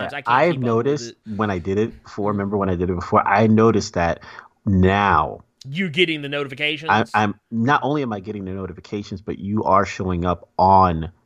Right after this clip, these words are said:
Speaker 2: my, um,
Speaker 1: On the
Speaker 2: home
Speaker 1: feed?
Speaker 2: timeline.
Speaker 1: Got you. Okay. So, ladies and gentlemen, if you could please, um, uh, if you could please, uh, go over to the YouTube side of things,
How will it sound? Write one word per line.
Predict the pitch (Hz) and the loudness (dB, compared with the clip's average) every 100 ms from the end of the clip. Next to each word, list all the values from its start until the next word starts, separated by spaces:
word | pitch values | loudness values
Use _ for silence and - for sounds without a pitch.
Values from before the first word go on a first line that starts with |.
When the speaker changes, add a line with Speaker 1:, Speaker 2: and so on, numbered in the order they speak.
| _ _ | _ _
Speaker 2:
my, | 90 87 85 82 80 78 73 - | -6 0 2 2 0 -4 -6 -2
um, | 78 76 71 - - 113 | 2 4 2 -2 -6 -6
Speaker 1:
On | 175 | -4
the | - | 4
Speaker 2:
home | 117 104 90 | 6 6 2
Speaker 1:
feed? | 90 | -4
Speaker 2:
timeline. | 90 87 82 76 73 73 - _ | -4 -4 -2 -2 -4 -8 -16 _
Speaker 1:
Got | 131 165 135 120 | -2 -2 -2 -10
you. | 95 _ _ _ _ - | -16 _ _ _ _ -8
Okay. | 160 156 123 - - _ | -6 -6 -8 -12 -20 _
So, | 202 208 | 0 0
ladies | 180 180 254 302 247 | 0 2 2 2 -4
and | 214 | -8
gentlemen, | 185 220 220 208 | -8 -8 -10 -14
if | 185 160 | -14 -12
you | 196 247 247 247 220 180 - - - | -10 -10 -10 -12 -14 -18 -20 -20 -16
could | - 135 | -16 -16
please, | - 160 160 143 120 98 90 85 - - - | -16 -10 -10 -10 -14 -20 -20 _ -20 -20 -14
um, | 120 117 117 110 104 101 95 85 _ _ _ | -12 -10 -12 -14 -16 -18 -20 _ _ _ _
uh, | 120 110 104 104 | -20 -18 -18 -20
if | - | -20
you | 175 | -20
could | 156 | -20
please, | - 160 156 151 147 139 - _ _ _ _ 143 | -14 -12 -12 -12 -14 -18 -20 _ _ _ _ -8
uh, | 135 | -8
go | 123 170 | -2 -2
over | 190 185 | 0 -4
to | 170 | -10
the | 156 156 | -14 -14
YouTube | 170 | -14
side | 147 147 | -10 -8
of | 139 | -8
things, | 147 143 143 143 139 135 127 | -12 -12 -12 -14 -16 -18 -20